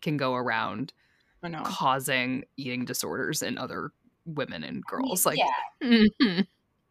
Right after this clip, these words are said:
Speaker 2: we're just gonna, like, act like
Speaker 3: She,
Speaker 2: it's
Speaker 3: she
Speaker 2: normal.
Speaker 3: goes smoothly from blatantly transphobic
Speaker 1: Yeah.
Speaker 3: to,
Speaker 2: Yes.
Speaker 3: like, giving someone an eating disorder.
Speaker 1: Yeah. And back again.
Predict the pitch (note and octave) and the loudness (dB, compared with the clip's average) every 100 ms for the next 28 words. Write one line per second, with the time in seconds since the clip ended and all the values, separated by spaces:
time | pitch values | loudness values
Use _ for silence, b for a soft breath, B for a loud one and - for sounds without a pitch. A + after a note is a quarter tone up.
0 | _ _ C#4+ E4 D#4+ D4 D4+ D4 C#4 - | _ _ -6 -4 -4 -4 -2 -2 -2 -2
1 | A#3+ C4+ B3+ A#3+ F#3 G3+ A#3+ C4+ A#3+ A#3+ | -2 -2 -4 -4 -2 0 2 2 2 -4
2 | G3+ - - - - B3+ C4 A3 G3 F#3 | -8 -12 -16 -18 -2 0 2 0 -4 -2
3 | F#3 - F3+ D#3 D#3+ E3+ F#3+ G3 F3+ F3+ | -2 0 -2 -2 0 0 0 -4 -4 -6
4 | E3 - F3+ F#3 F#3+ - F3 D#3+ G3 G#3+ | -6 -2 -2 -2 -4 -2 0 0 0 -2
5 | - - G3 E3+ F3+ D#3+ D#3 D3 C#3+ C3 | -4 -4 4 6 6 4 0 -2 -8 -12
6 | - E3+ D#3 C#3+ C#3+ C#3 - - E3 _ | -4 4 4 4 -2 -8 -12 -18 -20 _
7 | _ - G#3 F3 F3 F3 F3+ E3 D3+ D3+ | _ -2 0 0 -2 -2 -2 -2 -2 -2
8 | C#3+ D3 C3+ C3+ C3 - G#2+ - G3+ D3 | -6 -8 -10 -10 -12 -12 -10 2 4 4
9 | - _ - G#3 F#3 E3 D#3+ C#3+ E2+ | 0 _ 0 4 6 4 2 -6 -6